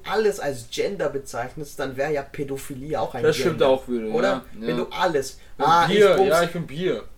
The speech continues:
Speaker 1: Ja, es gibt,
Speaker 2: Das ist
Speaker 1: es gibt so, du magst Mädels, du magst Jungs, du magst, äh, fuck, du, du magst die, den anderen Sex, du magst, magst denselben Sex, du magst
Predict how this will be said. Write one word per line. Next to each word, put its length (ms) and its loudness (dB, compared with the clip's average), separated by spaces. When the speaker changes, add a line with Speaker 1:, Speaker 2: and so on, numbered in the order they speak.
Speaker 1:
Ja, 180 4
es 120 2
gibt, 200 -6
Speaker 2:
Das 60 -8
ist 80 -10
Speaker 1:
es 180 0
gibt 160 2
so, 120 4
du 140 -2
magst 320 0
Mädels, 460 0
du 100 -4
magst 340 -6
Jungs, 400 -8
du 100 -6
magst, 340 4
äh, 120 4
fuck, 160 -4
du, 60 -2
du 60 -4
magst 280 -2
die, 100 -4
den 120 -2
anderen 400 0
Sex, 380 -6
du 80 -6
magst, 340 -6
magst 260 -2
denselben 360 -4
Sex, 380 -6
du 100 0
magst 340 0